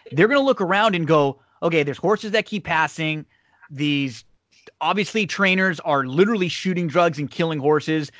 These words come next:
They're just silly fines that they get slapped on the wrist with a hundred bucks, hundred fifty bucks, five hundred bucks sometimes. Get, get outta here."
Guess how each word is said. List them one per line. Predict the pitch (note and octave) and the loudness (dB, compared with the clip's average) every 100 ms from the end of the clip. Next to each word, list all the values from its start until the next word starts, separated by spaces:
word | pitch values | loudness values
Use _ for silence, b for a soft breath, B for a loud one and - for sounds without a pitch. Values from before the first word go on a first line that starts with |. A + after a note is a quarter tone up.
| B - | B 2
They're | D3+ | 2
just | C3+ D#3 - - | 2 -4 -4 2
silly | G#3 A3+ | 4 4
fines | F3+ F#3 E3+ F#3+ F3+ | -2 -2 0 0 0
that | D#3+ | 0
they | D#3+ | 0
get | D3+ C#3+ | 0 -2
slapped | - E3 F3 G3 | -4 -2 0 0
on | E3+ | -2
the | D3+ | 0
wrist | D#3+ D#3 | 0 0
with | E3 B2 | -4 -6
a | |
hundred | - D#3+ E3 D#3+ A#2 | -4 -2 0 -2 0
bucks, | C#3 D#3 - | 2 2 0
hundred | D3 D#3 D3 | -4 -4 -4
fifty | E3 - C#3+ | -6 -6 -4
bucks, | C#3 C3 - | 0 0 -2
five | - - B2 D3 C3+ | -16 -4 0 0 0
hundred | D3 D3+ C#3 | -6 -4 -6
bucks | A2 B2+ - | -6 -10 -8
sometimes. | C#3+ C#3 D3 D3 D#3 | -12 -10 -6 -6 -6
Get, | - C#4+ - | -12 -14 -10
get | B3 E3 | -6 0
outta | C#3+ | 0
here." | C#3 | -2